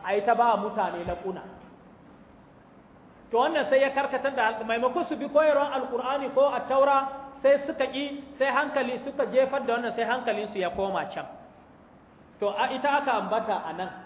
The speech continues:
kamar yadda za mu karanta mu fassara, ina so in kawo picture ɗin ne kafin mu fassara. Abu na biyu da aka haɗa shi da wannan,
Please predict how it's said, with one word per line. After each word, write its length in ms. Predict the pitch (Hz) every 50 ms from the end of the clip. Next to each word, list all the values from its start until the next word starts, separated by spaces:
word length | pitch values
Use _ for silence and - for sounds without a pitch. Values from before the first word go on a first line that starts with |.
| - -
kamar 200 | - 175 190 220
yadda 200 | 254 262 247 208
za 140 | 202 214 226
mu 100 | 220 208
karanta 400 | - 214 214 220 196 - 196 202 202
mu 80 | 190
fassara, 400 | 170 - 208 202 - 190 185 208 247
ina 160 | 262 262 220
so 80 | - 233 214
in 60 | 196
kawo 200 | - - 202 208 202 -
picture 320 | 240 240 - - 220 190
ɗin 160 | - 208 202 - 170
ne 140 | 175 175 180
kafin 320 | - 185 165 - 170 175
mu 60 | 165 151
fassara. 420 | - 170 165 - 165 139 131 131 - - - - - - - - - - - - - -
Abu 240 | 233 - - 254
na 140 | 254 285 320
biyu 240 | 302 302 311 330 320
da 160 | 311 294 254 262
aka 160 | 254 - 262
haɗa 300 | 247 269 262 254 233 240
shi 60 | 262
da 80 | 226 247
wannan, 480 | 226 240 262 277 277 269 262 262 262